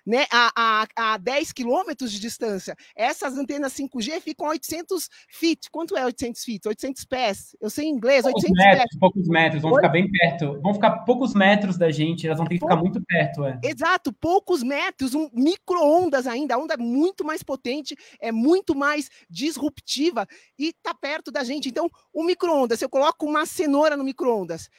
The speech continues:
Speaker 1: ela sai um troço laranja dali, mas não é mais uma cenoura pro corpo, porque ela desidrata totalmente, muda a estrutura molecular. Por isso, quem tá ouvindo a gente aqui, joguem fora os seus micro-ondas, pessoal. Você pode pôr,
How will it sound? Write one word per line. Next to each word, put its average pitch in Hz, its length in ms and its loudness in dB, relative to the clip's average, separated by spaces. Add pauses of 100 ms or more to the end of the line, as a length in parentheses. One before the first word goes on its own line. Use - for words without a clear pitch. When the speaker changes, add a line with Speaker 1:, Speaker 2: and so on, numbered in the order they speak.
(140)
Speaker 1:
ela 254 220 -2
sai 277 260 -2
um 320 100 -2
troço 302 680 -2 (300)
laranja 254 540 0
dali, 214 300 -4 (400)
mas 294 320 0
não 302 180 -2
é 330 100 0
mais 302 220 -6
uma 269 160 -4
cenoura 240 420 0
pro - 140 -8
corpo, 196 340 0
porque 233 260 -4
ela 302 200 2
desidrata 254 640 -2
totalmente, 285 560 -2
muda 269 280 2
a - 20 0
estrutura 277 760 0 (300)
molecular. 262 540 0
Por 247 120 -4
isso, 302 220 2
quem 285 140 -6
tá 311 100 0
ouvindo 285 220 0
a 269 40 2
gente 285 200 -4
aqui, 294 280 -4 (240)
joguem 277 480 2
fora 277 380 -2
os 277 80 -10
seus 277 160 -6
micro-ondas, 269 640 0
pessoal. 196 460 -2 (220)
Você 254 120 0
pode 269 280 2
pôr, 302 360 6